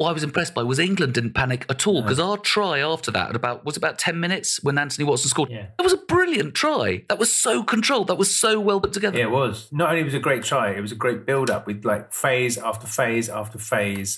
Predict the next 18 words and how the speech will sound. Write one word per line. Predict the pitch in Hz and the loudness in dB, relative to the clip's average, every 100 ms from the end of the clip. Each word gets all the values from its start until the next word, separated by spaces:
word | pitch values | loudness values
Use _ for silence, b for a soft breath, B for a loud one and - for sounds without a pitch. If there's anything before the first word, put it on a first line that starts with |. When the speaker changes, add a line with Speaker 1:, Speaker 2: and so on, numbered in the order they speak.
| - | -6
Speaker 2:
of | 107 104 - | -8 -8 -10
brilliant, | 127 127 107 98 95 - _ _ 113 | -2 0 2 0 -4 -12 _ _ -4
like, | 107 - | -4 -4
keeping | 139 123 117 | -8 -6 -4
hold | 120 | -2
of | 104 | -2
the | 101 | -2
ball, | 135 123 120 117 B B | 0 0 0 -4 B B
chucking | - 151 - 110 | -2 -2 -2 -4
it | 101 | 0
wide, | 120 127 127 123 - | 2 2 2 -2 -4
keeping | - 113 107 | -6 -2 -2
it | 101 | -4
tight, | - 123 127 120 - _ | -2 0 0 -2 -8 _
breaking | 123 117 120 | -4 0 -2
up | 104 | -4
the | |
middle. | 107 131 135 131 | -2 0 0 -2